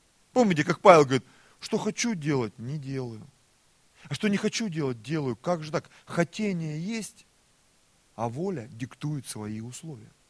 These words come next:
Я не хотела, плюнул. Не хотела, сматерился. Не хотела, буксанул, пошёл и высказал всё там пастору, жене, мужу, там, родителям. Я вот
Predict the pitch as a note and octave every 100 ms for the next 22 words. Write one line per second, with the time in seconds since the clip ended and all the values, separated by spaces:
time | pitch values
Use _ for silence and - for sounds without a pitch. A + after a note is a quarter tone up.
0 | _ _ _ _ _ _ - F3+ F3 G#3+
1 | A3 A3+ A3 C4 F3 - G#3 A3 G3 D#3
2 | - - _ _ _ _ _ _ - F3
3 | F#3 A3 A3+ B3+ B3+ F3 E3+ F3 G#3 G#3
4 | G#3+ G3+ - F#3+ - - _ _ _ _
5 | - - F#3+ A#3 A3 C#4 G#3 E3+ G3 -
6 | A3 A3+ E3 F#3 B3+ A#3 E3+ G#3 - F#3+
7 | D#3+ D#3+ - - F#3+ D#3+ B2+ A#2 - A#3
8 | G#3 - E3 D3 C#3+ B2 - - A#2+ F3+
9 | A3 A#3 G#3+ E3 E3+ B3 A3+ D#3+ D#3 C#3+
10 | C3+ - - - D3+ G3 F#3 C4+ A3 F3+
11 | D3 C3+ - _ _ _ _ _ _ _
12 | _ _ _ _ _ _ _ _ _ _
13 | C#3+ G3+ G3 C#3+